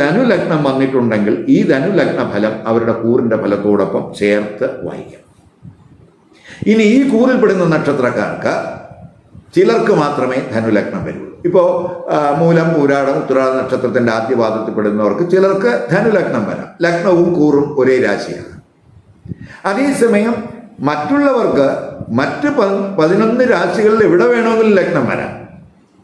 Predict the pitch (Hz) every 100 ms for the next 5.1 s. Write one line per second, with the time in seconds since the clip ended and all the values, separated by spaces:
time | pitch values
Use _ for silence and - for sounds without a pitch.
0 | _ _ - - 151 214 233 - 135 175
1 | 269 269 254 240 - - 165 202 208 180
2 | - 185 190 233 135 147 190 220 247 247
3 | 220 190 185 185 165 156 151 143 - 185
4 | 190 143 143 117 131 156 143 - 123 107